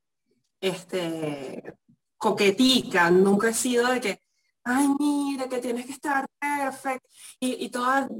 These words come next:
súper, hiper pintadita. De hecho, te dije, o sea, ahorita antes de grabar, y que, "Bueno, eh, te tenemos que arreglar, nos va a quedar grabado el video, porque si no, no me arreglo, ¿sabes?". <laughs>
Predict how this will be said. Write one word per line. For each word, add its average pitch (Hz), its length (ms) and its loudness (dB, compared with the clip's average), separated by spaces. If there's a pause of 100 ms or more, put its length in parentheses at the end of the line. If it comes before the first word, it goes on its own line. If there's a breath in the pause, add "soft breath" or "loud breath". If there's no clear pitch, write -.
(100)
súper, 254 500 2
hiper 240 380 0
pintadita. 254 760 0
De 208 100 0
hecho, 214 180 -6
te 254 100 -10
dije, 214 180 -2
o 202 60 -8
sea, 196 140 -8
ahorita 190 240 -4
antes 247 180 -4
de 220 80 -2
grabar, 185 320 -2
y 214 80 -4
que, 196 80 -4
"Bueno, 202 240 -2
eh, 214 140 0
te 202 80 -2
tenemos 185 300 -6
que 285 80 -8
arreglar, 262 420 -2
nos 226 120 -2
va 190 80 -2
a - 40 -4
quedar 226 220 -8
grabado 262 360 -2
el 262 60 -6
video, 269 340 -6
porque 226 180 -4
si 202 120 -8
no, 185 100 -4
no 202 120 -2
me 254 100 -2
arreglo, 226 460 -4
¿sabes?". - 340 -12 (120)
<laughs> - 880 0